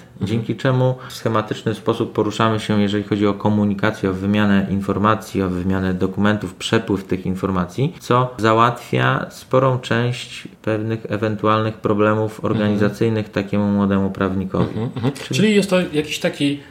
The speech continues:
Speaker 1: Szkielet, tak?
Speaker 2: Tak, organizacyjny.
Speaker 1: Tak. I cała kancelaria wokół tego szkieletu zaczyna nabierać jakiegoś takiego konkretnego kształtu,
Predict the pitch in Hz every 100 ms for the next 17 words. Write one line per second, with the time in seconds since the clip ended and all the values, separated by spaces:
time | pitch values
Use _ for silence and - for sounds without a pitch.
0 | - - - - 143 117 120 - - -
1 | 117 185 - - - - 98 98 95 92
2 | 92 - 92 85 - 110 120 156 - 131
3 | 220 254 - 180 151 165 165 151 160 170
4 | 170 - 143 156 160 156 156 147 143 151
5 | 151 147 147 147 - 135 143 139 143 131
6 | 143 147 139 139 - 117 113 131 147